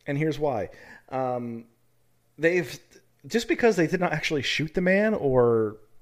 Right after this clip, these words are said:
physically harm him, there is psychological trauma there that man is never gonna get over.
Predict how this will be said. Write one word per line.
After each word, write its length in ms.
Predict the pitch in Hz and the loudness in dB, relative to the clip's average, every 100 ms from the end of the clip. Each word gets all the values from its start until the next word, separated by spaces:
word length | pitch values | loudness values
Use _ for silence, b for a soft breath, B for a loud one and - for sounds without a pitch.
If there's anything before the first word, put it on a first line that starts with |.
| - | -4
physically 400 | - 151 156 147 | 0 0 0 0
harm 320 | 127 120 143 | 0 -2 -2
him, 260 | 160 190 220 B B B B B - | -2 -4 -6 B B B B B -20
there 280 | 139 147 214 | 2 4 6
is 160 | 165 110 | 4 2
psychological 760 | - 165 175 170 147 151 - | -2 0 2 2 2 2 0
trauma 380 | 127 - 127 120 | -4 -2 0 0
there 160 | 110 101 | 0 0
that 160 | 123 | 0
man 180 | 120 117 | -2 -4
is 120 | 104 87 | -4 -4
never 400 | 107 120 110 104 | -2 0 0 -2
gonna 160 | 104 | -6
get 140 | 95 92 | -6 -6
over. 300 | 87 80 | -8 -12